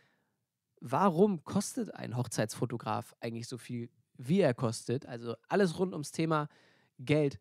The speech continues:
was ihr persönlich auch noch wichtig ist an dem Tag der Hochzeit.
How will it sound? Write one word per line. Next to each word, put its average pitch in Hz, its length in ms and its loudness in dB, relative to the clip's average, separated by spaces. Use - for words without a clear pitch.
was 123 240 -6
ihr 220 200 4
persönlich 165 720 0
auch 139 220 0
noch 139 180 -4
wichtig 185 400 0
ist - 280 -6
an 117 120 -10
dem 120 180 -12
Tag 120 240 -8
der 117 100 -2
Hochzeit. 143 420 -4